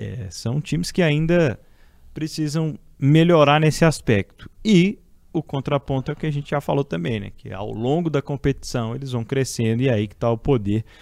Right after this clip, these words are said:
de equipes como Boca e River quando não tão vivendo fases tão excepcionais assim no futebol em si.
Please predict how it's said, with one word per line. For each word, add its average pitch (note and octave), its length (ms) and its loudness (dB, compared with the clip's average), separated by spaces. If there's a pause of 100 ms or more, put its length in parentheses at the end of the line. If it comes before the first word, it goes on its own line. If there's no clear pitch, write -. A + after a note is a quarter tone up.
(520)
de A2 180 0
equipes - 360 -4
como A#2+ 240 2
Boca A2+ 280 0
e A2 40 2
River A2+ 300 2
quando C3 180 -2
não C3 100 -2
tão C3+ 160 2
vivendo A2+ 320 0
fases A2 420 0
tão A#2 380 0 (180)
excepcionais A2 840 0
assim G#2 200 -4
no G#2 100 -2
futebol G#2+ 480 -6
em A#2 80 0
si. - 300 -8